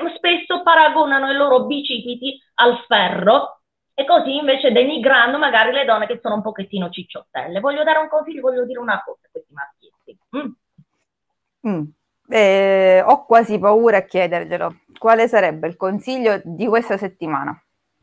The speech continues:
Speaker 1: Molto semplice. Caro uomo che mi stai ascoltando, non prendere in giro le donne cicciottelle, non te lo consiglio, perché ricordati che la donna cicciottella può sempre dimagrire in qualsiasi momento, ma il tuo ferro prima o poi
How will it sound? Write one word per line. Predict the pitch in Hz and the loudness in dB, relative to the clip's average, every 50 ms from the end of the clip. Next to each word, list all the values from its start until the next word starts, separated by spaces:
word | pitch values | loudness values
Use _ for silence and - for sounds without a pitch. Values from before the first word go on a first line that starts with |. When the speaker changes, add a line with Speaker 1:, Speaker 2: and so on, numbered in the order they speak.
| _ - - _ _ _ _ _ | _ -20 -20 _ _ _ _ _
Speaker 1:
Molto | - 349 349 349 294 262 - - | 0 0 2 2 2 2 0 0
semplice. | 180 160 160 - 175 170 - 180 | -2 -4 -4 -6 -10 -12 -12 -6
Caro | - 359 392 403 370 330 | -2 0 0 0 2 2
uomo | 320 320 294 262 | 2 2 2 0
che | 254 254 | 0 -2
mi | 214 208 | -2 -2
stai | 196 - 190 160 | -2 -2 -2 -2
ascoltando, | - - 180 160 160 - 165 151 151 165 165 156 - _ _ _ _ | -2 -2 -4 -4 -2 -4 -6 -6 -4 -6 -6 -8 -10 _ _ _ _
non | - 302 392 403 392 | -4 -2 0 0 0
prendere | - 277 240 214 190 185 190 190 185 | 2 2 2 2 2 2 2 2 2
in | 185 208 202 | 2 2 0
giro | 202 220 208 180 | 0 0 -2 0
le | 185 185 180 175 | 0 0 0 0
donne | 185 185 185 180 170 | 0 -2 -2 -4 -6
cicciottelle, | - - 190 - - 175 151 - - 175 151 147 160 170 | -8 -10 -12 -10 -8 -8 -10 -8 -8 -10 -8 -8 -6 -4
non | 208 311 381 381 | 0 0 0 2
te | 381 | 2
lo | 339 339 330 | 2 2 2
consiglio, | 330 277 254 - - 202 165 | 0 -2 -6 -6 -8 -10 -8
perché | 175 233 240 240 339 349 | -6 -6 -6 -4 -4 -4
ricordati | 359 359 359 285 294 285 269 262 233 - 277 269 262 285 269 269 269 - _ _ _ _ _ _ _ _ _ | -4 -2 0 0 2 2 2 0 -2 -2 -4 -4 -4 -6 -8 -8 -10 -12 _ _ _ _ _ _ _ _ _
che | _ 220 220 | _ 0 2
la | 220 214 220 | 4 4 6
donna | 226 262 277 285 262 | 6 4 4 2 0
cicciottella | - 262 240 - 262 247 247 - 233 214 208 214 214 214 220 226 - - | -2 -4 -4 -4 -4 -6 -2 0 0 2 2 4 4 4 4 2 0 0
può | - 220 202 196 202 - - | 2 2 2 2 2 0 2
sempre | 311 320 330 330 330 339 311 302 | 2 4 4 4 4 4 4 4
dimagrire | 254 294 262 269 269 262 269 320 302 294 294 | 2 2 2 2 2 2 2 2 2 2 0
in | 277 269 | 0 0
qualsiasi | 247 233 233 233 - 262 226 220 - - | 0 0 0 0 0 0 0 0 0 -2
momento, | 208 202 190 185 165 160 160 170 165 170 170 165 - - | -2 -2 0 -2 -2 -4 -6 -6 -6 -6 -8 -6 -4 -2
ma | 214 262 247 226 208 | 0 2 4 4 2
il | 220 240 226 233 - | 2 0 -4 -6 -6
tuo | 370 381 320 240 202 | -4 -2 0 0 0
ferro | - 226 208 180 165 165 170 185 196 208 294 - | 0 0 0 0 0 -2 0 0 0 0 0 -2
prima | - 339 339 359 359 | -6 -6 -4 -2 -2
o | 302 - | -2 0
poi | - 208 190 190 190 | 0 2 2 2 2